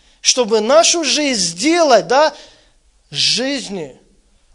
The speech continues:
обеспеченной, благословенной, полной, не сухой. Итак,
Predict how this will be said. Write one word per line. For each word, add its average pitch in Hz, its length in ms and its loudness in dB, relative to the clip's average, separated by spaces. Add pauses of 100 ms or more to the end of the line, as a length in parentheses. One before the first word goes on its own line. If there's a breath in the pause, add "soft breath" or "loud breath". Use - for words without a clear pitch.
(140)
обеспеченной, 185 920 -4
благословенной, 202 1000 -2
полной, 214 580 0
не 220 220 2
сухой. 226 640 -2
Итак, 220 480 4